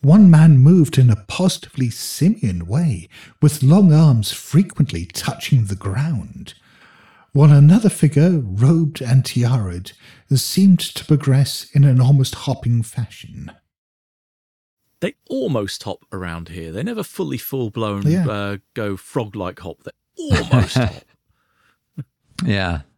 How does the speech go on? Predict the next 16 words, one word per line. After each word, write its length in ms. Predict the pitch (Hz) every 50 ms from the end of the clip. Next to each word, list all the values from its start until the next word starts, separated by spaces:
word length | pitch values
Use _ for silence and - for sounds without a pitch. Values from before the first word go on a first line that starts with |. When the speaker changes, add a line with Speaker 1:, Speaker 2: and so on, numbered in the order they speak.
| _ _ _ _ _
Speaker 1:
But 280 | - 151 143 - 202 190
it's 160 | 247 214 -
also 200 | 262 262 - -
the 100 | 165 123
simian 580 | - - - - - - 165 190 190 160 127 107
arms, 680 | 90 101 123 170 165 147 117 87 82 78 73 71 - -
these 340 | - - 95 95 95 98 -
long 360 | 101 104 110 127 139 139 123
arms 420 | 98 98 117 120 127 131 135 139 123
Speaker 3:
Mm. 40 | 107
Speaker 1:
that 120 | 92 -
almost 300 | - 113 117 101 - -
drag 360 | - - - 92 98 107 - -
along 260 | 95 90 90 92 92 90
the 80 | 90
ground. 760 | 92 - 92 90 95 92 85 - - 101 - - - - -